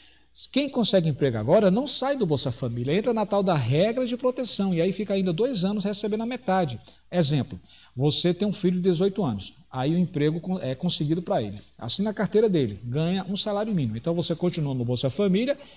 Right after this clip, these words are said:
e ele ganhando um salário mínimo. Quando somar toda a renda, dividir pelo número de pessoas, de membros, se o valor não ultrapassar duzentos e dezoito reais, então você continua recebendo Bolsa Família normalmente.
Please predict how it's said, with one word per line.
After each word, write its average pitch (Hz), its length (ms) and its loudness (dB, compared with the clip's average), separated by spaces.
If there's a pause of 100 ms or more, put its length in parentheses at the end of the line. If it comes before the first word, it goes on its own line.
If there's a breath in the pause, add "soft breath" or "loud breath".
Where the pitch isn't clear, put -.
(140 loud breath)
e 175 140 2
ele 165 160 2
ganhando 175 320 2
um - 20 -2
salário 226 400 -2
mínimo. 190 320 0 (680 loud breath)
Quando 254 220 0
somar 180 340 2
toda 165 240 2
a - 20 2
renda, 185 320 4
dividir 139 480 2
pelo 156 200 2
número 220 320 2
de 143 120 -2
pessoas, 139 680 -2
de 131 160 -4
membros, 151 560 -2 (320 loud breath)
se - 180 0
o 294 80 2
valor 214 300 6
não 240 180 2
ultrapassar 196 560 2
duzentos 151 360 0
e 143 40 -4
dezoito 139 400 -4
reais, 170 540 0
então 185 220 -4
você 196 180 -2
continua 202 380 -2
recebendo 185 320 -2
Bolsa 185 240 -4
Família 170 340 -4
normalmente. 214 640 -2